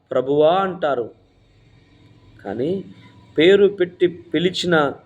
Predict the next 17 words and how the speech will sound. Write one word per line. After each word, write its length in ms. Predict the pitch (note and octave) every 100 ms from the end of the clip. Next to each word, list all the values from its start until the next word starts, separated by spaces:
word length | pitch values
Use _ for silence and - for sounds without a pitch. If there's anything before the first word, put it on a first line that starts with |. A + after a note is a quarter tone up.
| B2+
యోధులు 640 | C3+ E3 F3 - F3+ F#3
వీరు, 380 | E3+ D3+ A#2+ - - _ _ -
గొప్పవారు, 920 | B2+ D3 D3+ - F3 F3+ F#3 F3+ C3 - _ _ -
విశ్వాస 580 | C#3 - F3 F#3 F3+ F3+ D3 - - _ -
వీరులు 380 | B2 F3+ G3 F3+
వీళ్ళు. 280 | D#3+ B2 A#2 - _ _ _ _ _ _ _ _ _ _ _ _ _ _ _ _ _ _ _ _ _ _
ముగ్గురు 440 | A2+ A#2 - C#3 C3+
నిలబడ్డారు. 720 | A#2+ A2+ A2+ A2 G#2+ G2 G2 _ B2
"ఏం 140 | D3
రో, 500 | D#3+ F#3 G3 D#3 - - _ _ _ _ _ _
ఆ 80 | A2+
ముగ్గురు 420 | B2+ C3+ C#3 E3+
ఆ 60 | E3+
గ్రౌండ్లో 400 | D3 C#3+ E3 F3
నిలబడ్డారు? 880 | E3 E3+ E3+ E3+ F3 F#3+ G#3 G#3 - _ _ _ _ _ _ _ _
దానియేలు, 560 | C3 F3 G#3+ A#3+ B3 G3+
ఏమంటావు? 760 | F#3+ A#3 A3 B3 B3 B3 F#3